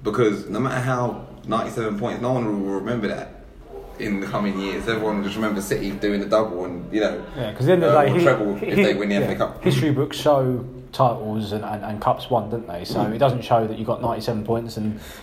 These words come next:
Speaker 2: came, came so close. It shows that you, you, you, you've, you've won a title or a cup. So I guess anything other than silverware would be not considered a failure, but not a success.
Speaker 1: Yeah. I mean, the funny thing about it is, I wonder if Pep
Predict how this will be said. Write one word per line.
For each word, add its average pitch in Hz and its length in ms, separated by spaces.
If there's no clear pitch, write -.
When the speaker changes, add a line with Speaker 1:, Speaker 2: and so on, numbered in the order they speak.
Speaker 2:
came, 151 220
came 143 180
so 131 180
close. 120 300
It 117 100
shows 117 360
that 113 120
you, 113 120
you, 110 280
you, 110 200
you've, 113 260
you've 123 140
won 127 140
a 117 200
title 117 480
or 110 140
a 107 40
cup. - 300
So 104 260
I 123 80
guess 113 240
anything 113 480
other 117 220
than 107 340
silverware 101 640
would 107 280
be 107 300
not 262 160
considered 135 380
a 113 60
failure, 143 600
but 113 340
not 117 300
a - 60
success. - 500
Speaker 1:
Yeah. - 120
I - 20
mean, 135 140
the 135 60
funny 165 180
thing 143 160
about 127 400
it - 80
is, - 160
I - 40
wonder 120 440
if 113 160
Pep - 320